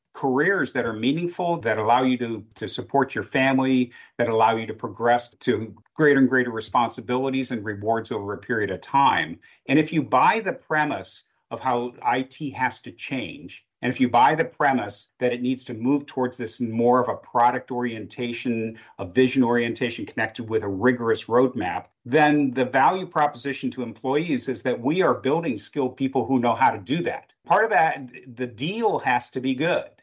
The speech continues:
Part of the deal is we're gonna be this place where you learn that skill and execute it at a very high degree of precision. But at the same time, if it doesn't pay well,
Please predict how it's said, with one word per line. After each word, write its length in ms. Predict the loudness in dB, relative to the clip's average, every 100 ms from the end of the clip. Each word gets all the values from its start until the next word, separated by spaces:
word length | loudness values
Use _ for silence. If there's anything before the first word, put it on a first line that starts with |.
| _
Part 180 | 0 0
of 60 | 0
the 60 |
deal 560 | -8 -6 -4 -2 -4 -6
is 540 | -4 -4 -4 -10 -16 -14
we're 300 | -2 0 0
gonna 220 | 0 -2
be 280 | -2 -4 0
this 200 | -2 -2
place 400 | -2 0 0 -2
where 100 | -4
you 180 | -2 -4
learn 360 | 0 0 2
that 200 | 0 0
skill 640 | -4 -4 -2 0 -2 -8 -16 _ -6
and 180 | -6 -2
execute 640 | -4 -4 -12 -4 0 0
it 100 | -2
at 200 | -2 -4
a 60 | -4
very 400 | 0 2 2 0
high 280 | 0 0
degree 360 | -2 -8 -8 -8
of 120 | -8
precision. 540 | -12 -4 -2 -2 -4 -14 0
But 160 | 2 2
at 60 |
the 40 | 0
same 280 | 0 2 2
time, 280 | 0 0
if 80 | -4
it 60 | -2
doesn't 300 | -2 -2 -8
pay 240 | -6 -4
well, 500 | 0 0 0 -4 -10